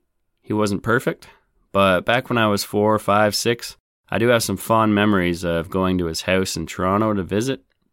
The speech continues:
and he was a character. Always drinking beers, and he'd fart and burp a lot. A very gassy guy. I don't ever remember him wearing a shirt. He was always topless.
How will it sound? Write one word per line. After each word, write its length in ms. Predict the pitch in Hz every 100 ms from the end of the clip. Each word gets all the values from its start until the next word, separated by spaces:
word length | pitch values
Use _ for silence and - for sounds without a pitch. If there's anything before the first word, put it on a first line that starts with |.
| -
and 280 | - 101 104
he 80 | 123
was 100 | 156
a 60 |
character. 500 | - 170 185 - 95 - _ _ _ -
Always 280 | 98 90 85
drinking 380 | 90 87 82
beers, 540 | 85 92 104 107 107 95
and 120 | 78
he'd 160 | 71 -
fart 460 | - 92 104 -
and 140 | 78 69
burp 260 | 92 104
a 40 | 101
lot. 340 | 107 117 113 - _ _ _ -
A 80 | 85
very 260 | 98 101
gassy 500 | 87 82 98 107 95
guy. 420 | 85 90 95 69 - _ _ _ _ _
I 60 | -
don't 160 | 104 87
ever 200 | 131 107
remember 360 | 85 87 92
him 100 | 82
wearing 200 | 85 90
a 60 | 73
shirt. 400 | - 113 143 - _ _ _
He 60 | -
was 100 | 95
always 260 | 95 90 -
topless. 640 | - 107 135 - - -